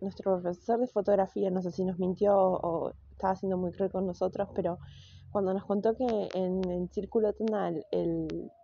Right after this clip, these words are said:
magenta no existe porque el magenta es el menos verde, o sea, es la ausencia de verde y que nuestro ojo lo ve,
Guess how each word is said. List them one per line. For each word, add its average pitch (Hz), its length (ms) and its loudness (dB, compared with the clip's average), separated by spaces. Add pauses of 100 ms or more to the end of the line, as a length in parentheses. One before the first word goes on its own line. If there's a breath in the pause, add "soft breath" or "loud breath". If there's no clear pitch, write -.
(140)
magenta 226 440 0
no 220 100 0
existe 202 520 -2
porque 170 280 -8
el 175 80 -4
magenta 208 420 -2
es 208 120 -6
el 180 120 0
menos 180 280 -2
verde, 196 340 4
o 170 40 -2
sea, 185 240 0
es 185 100 -4
la 185 100 2
ausencia 202 480 0
de 190 100 6
verde 190 260 4
y 175 40 -2
que 175 140 -8
nuestro 180 360 2
ojo 202 260 2
lo 175 140 -2
ve, 208 320 4